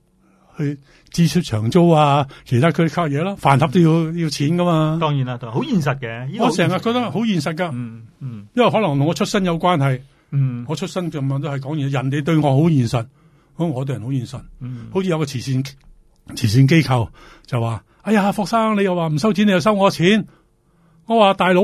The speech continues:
Speaker 1: 啊，你哋咁多善長仁翁啊，捐咁多錢畀你，喂，噉你班姐少錢我使啊？」
Speaker 2: 嗯。
Speaker 1: 係咪啊？好現實㗎，呢樣嘢。
Speaker 2: 嗯。
Speaker 1: 唉，
Speaker 2: 因為
Speaker 1: 算啦，算啦，八折啦。
Speaker 2: 係，因為，因為藝術家都要食飯嘅。
Speaker 1: 啊，梗係啦。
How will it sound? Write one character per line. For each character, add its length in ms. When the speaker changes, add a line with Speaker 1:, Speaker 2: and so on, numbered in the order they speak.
Speaker 1:
啊， 380
你 140
哋 100
咁 220
多 100
善 200
長 160
仁 220
翁 180
啊， 200
捐 180
咁 160
多 120
錢 200
畀 200
你， 420
喂， 120
噉 180
你 100
班 200
姐 160
少 120
錢 220
我 80
使 120
啊？」 560
Speaker 2:
嗯。 440
Speaker 1:
係 120
咪 80
啊？ 360
好 100
現 160
實 120
㗎， 160
呢 0
樣 200
嘢。 380
Speaker 2:
嗯。 380
Speaker 1:
唉， 100
Speaker 2:
因 40
為 60
Speaker 1:
算 160
啦， 80
算 160
啦， 120
八 140
折 140
啦。 120
Speaker 2:
係， 280
因 60
為， 160
因 60
為 80
藝 180
術 80
家 120
都 60
要 60
食 100
飯 220
嘅。 160
Speaker 1:
啊， 80
梗 100
係 160
啦。 100